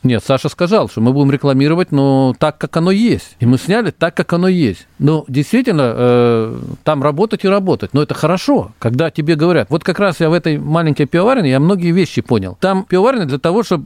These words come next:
вечно иметь геморрой. Э, ну, как это, «Жигули» купил там раньше или от деда досталось, знаешь, и ты все время знаешь, что у тебя там в багажнике должно запчастей быть пол этой машины с собой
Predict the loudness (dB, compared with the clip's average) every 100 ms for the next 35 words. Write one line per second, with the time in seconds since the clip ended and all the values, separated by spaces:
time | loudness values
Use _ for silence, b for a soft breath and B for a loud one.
0 | -6 -2 0 0 -2 -4 -2 0 2 2
1 | -2 -6 -2 0 0 -2 -6 -10 -6 -2
2 | -2 0 -4 -2 -4 -2 -2 0 0 2
3 | 0 -2 0 2 0 0 0 2 0 -4
4 | -4 -2 0 -2 0 0 2 0 0 0
5 | 0 2 0 0 -2 -2 0 0 0 0
6 | -2 -2 -4 0 0 0 0 -2 -2 0
7 | 0 0 0 0 -2 -2 -2 -4 -4 -2
8 | 0 0 0 -4 -2 0 0 0 0 0
9 | 0 0 0 0 -2 -4 -4 -4 -4 -4